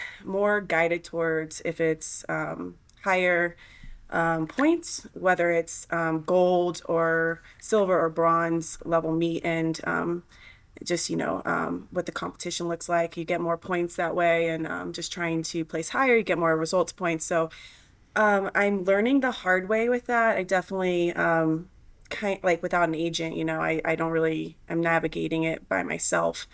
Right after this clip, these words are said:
Um, so I definitely, um, would have changed a couple of my races, um, this season, um, depending on that. Um, but yeah, I, so in the past, you know, it's all about, like,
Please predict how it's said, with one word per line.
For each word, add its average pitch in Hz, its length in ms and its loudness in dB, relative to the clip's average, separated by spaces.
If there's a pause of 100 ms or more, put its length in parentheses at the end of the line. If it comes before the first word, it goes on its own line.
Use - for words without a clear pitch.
(340)
Um, 160 460 0
so 180 220 2
I 170 120 6
definitely, 175 840 -2
um, 165 520 2
would 170 140 4
have 160 180 -2
changed 165 880 -4 (480)
a 175 60 -10
couple 202 340 0
of 214 120 2
my 214 180 2
races, 208 1000 2
um, 175 420 0
this 202 160 -2
season, 226 680 0 (480)
um, 170 240 0
depending 180 400 -2
on 170 120 2
that. 170 380 2
Um, 165 460 -4 (280)
but 220 160 0
yeah, 208 220 2
I, 185 240 0
so 190 380 2
in 220 160 -4
the 233 60 -2
past, 180 460 -2
you 170 80 -4
know, 160 140 -2
it's 165 120 -4
all 165 160 0
about, 160 300 0
like, 156 340 -4